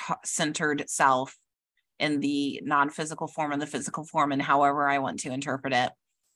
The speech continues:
if I know that everything is an illusion, must I, must I be aware of it all the time to take away from the earthly p-, pleasures?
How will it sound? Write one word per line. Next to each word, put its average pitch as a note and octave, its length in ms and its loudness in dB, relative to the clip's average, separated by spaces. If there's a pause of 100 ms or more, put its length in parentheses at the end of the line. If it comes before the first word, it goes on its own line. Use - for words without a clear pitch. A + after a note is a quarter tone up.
(320)
if D3 180 4
I E3+ 180 6
know E3 680 2 (100)
that A2+ 160 2
everything D#3+ 600 -2 (100)
is C#3+ 120 -6
an C#3+ 100 -2
illusion, C#3 600 0
must D3+ 300 0
I, C#3 160 2
must D#3+ 400 2
I G3 120 4
be F#3 120 -2
aware D3+ 320 -2
of C#3+ 140 -4
it D3 40 -2
all B2+ 140 4
the B2+ 80 -4
time C3 480 -2
to D#3 100 -6
take D3+ 260 -2
away C#3 240 0
from C#3+ 200 -4
the C3+ 80 0
earthly C3 380 -2
p-, C3+ 160 -8 (160)
pleasures? - 600 -2